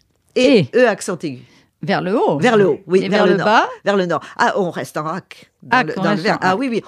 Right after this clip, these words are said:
Speaker 2: on est en zone doc,
Speaker 1: D'accord.
Speaker 2: si j'ose dire.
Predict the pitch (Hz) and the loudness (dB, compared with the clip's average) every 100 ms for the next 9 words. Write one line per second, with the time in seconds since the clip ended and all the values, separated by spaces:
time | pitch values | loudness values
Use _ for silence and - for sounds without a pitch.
0 | - 180 247 214 180 147 220 240 208 151 | -8 -4 -2 -2 -4 -4 0 2 0 -6
1 | - - 156 254 - 156 - - 190 208 | -14 -12 -6 -6 -6 -14 -14 -12 -6 -2
2 | 285 302 226 - - 190 220 | -2 2 0 0 -10 -8 -8